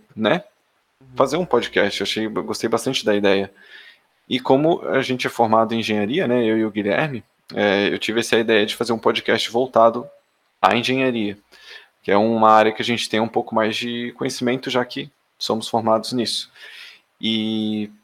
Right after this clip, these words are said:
Speaker 1: e então eu comecei a falar com alguns colegas, né, o Guilherme,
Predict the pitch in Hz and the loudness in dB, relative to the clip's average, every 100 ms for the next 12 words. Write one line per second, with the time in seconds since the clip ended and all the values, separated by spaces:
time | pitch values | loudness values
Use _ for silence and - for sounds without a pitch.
0 | _ _ _ _ _ _ _ - 120 120 | _ _ _ _ _ _ _ -4 -4 2
1 | 117 123 131 - 113 120 120 117 - 117 | 4 4 0 -2 -4 0 0 0 2 0
2 | - 113 113 117 110 110 - 117 110 87 | 4 4 6 0 -4 -8 0 4 4 2
3 | 123 98 95 98 101 101 98 107 107 | 0 0 2 2 0 0 2 2 -4